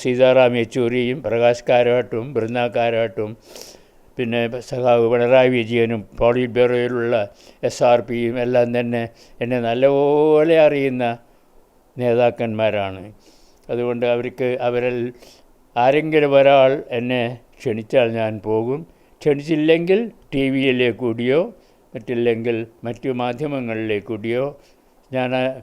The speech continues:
അറിയുന്ന ഒരാളിനെ വിട്ട് അവിടെ നടക്കുന്നതെല്ലാം മനസ്സിലാക്കി എന്നോട്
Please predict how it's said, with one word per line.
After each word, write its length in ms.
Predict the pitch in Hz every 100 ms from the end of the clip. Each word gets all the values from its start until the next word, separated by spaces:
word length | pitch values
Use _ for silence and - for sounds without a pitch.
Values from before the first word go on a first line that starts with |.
| _ _ 131
അറിയുന്ന 340 | 127 135 127 127
ഒരാളിനെ 480 | 123 117 120 123 123 117
വിട്ട് 300 | 104 143 151 151 _ _ -
അവിടെ 220 | 127 123 120
നടക്കുന്നതെല്ലാം 840 | 110 113 123 117 117 110 117 117 113 117 110
മനസ്സിലാക്കി 600 | 120 117 135 123 110 120 113
എന്നോട് 260 | 107 104